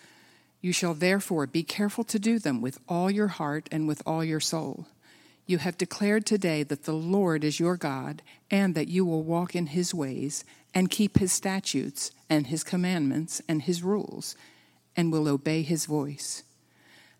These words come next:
And the Lord has declared today that you are a people for his treasured possession,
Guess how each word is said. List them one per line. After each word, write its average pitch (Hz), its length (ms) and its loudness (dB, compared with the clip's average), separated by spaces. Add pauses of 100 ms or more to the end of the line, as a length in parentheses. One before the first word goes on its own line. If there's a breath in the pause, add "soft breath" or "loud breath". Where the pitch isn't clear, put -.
(140)
And 190 160 4
the 190 60 4
Lord 202 280 2
has 185 160 2
declared 190 480 0
today 156 380 -2
that 147 220 -2
you 214 280 4
are 160 200 0
a 147 40 0
people 175 480 2
for 143 200 -4
his 135 260 -2
treasured 180 580 -2
possession, 147 640 -4